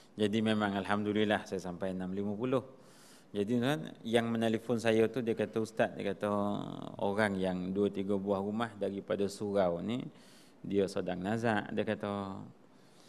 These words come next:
"Jadi minta tolonglah, ringankan kau apa yang patutlah untuk nak dibuat."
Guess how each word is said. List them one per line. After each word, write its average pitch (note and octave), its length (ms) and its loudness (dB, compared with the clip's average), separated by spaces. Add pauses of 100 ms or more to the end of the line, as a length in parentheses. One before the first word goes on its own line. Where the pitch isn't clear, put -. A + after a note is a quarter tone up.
(280)
"Jadi F#2+ 480 0
minta F#2+ 320 -2
tolonglah, F#2+ 640 0
ringankan F#2 800 -2
kau F2+ 240 -4
apa F2+ 320 -4
yang F2+ 160 -6
patutlah F2+ 560 -6
untuk F#2 240 -6
nak C2 160 -6
dibuat." F#2+ 400 2